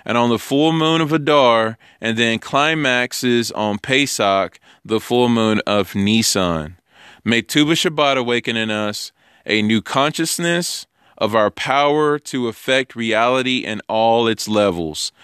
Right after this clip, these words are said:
from the world of nature to the divine worlds, and with it, the awareness of the great responsibility that goes with that power. And again, on the reality talk,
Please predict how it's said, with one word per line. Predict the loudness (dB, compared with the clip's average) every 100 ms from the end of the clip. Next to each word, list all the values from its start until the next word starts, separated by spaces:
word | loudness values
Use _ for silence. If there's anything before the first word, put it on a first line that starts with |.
| -20 _
from | -2 0 2
the | 2
world | 4 4 4 4
of | 0
nature | 0 0 -2 -2 -2 0
to | -2 -6
the | -6 -4
divine | -6 -2 0 2 2 0 -2 -2
worlds, | 2 2 2 -2 -4 -8 -2
and | 0 2
with | 2 2 2
it, | 0 0 -4 -20 _ _ -2
the | 2
awareness | 2 4 4 2 0 -2 -4 -8 -8
of | -6
the | -6
great | -2 2 2 2
responsibility | -2 -2 -2 -2 -2 2 4 4 0 -4 -8 _ _ _ _ _
that | -2 -2 0
goes | 0 0 0 -4 -10
with | -6 -6 -2
that | -2 -2
power. | 0 0 0 -4 -12 _ _ _ _ _ _ _ _ _ _ _ _ _ _ _ _ _ _ _ _ _ _ _ _ _ _ -20 -16 -8 0
And | 0
again, | 2 2 2
on | 0 0
the | 0
reality | 2 4 2 0 -4
talk, | -2 0 0 -4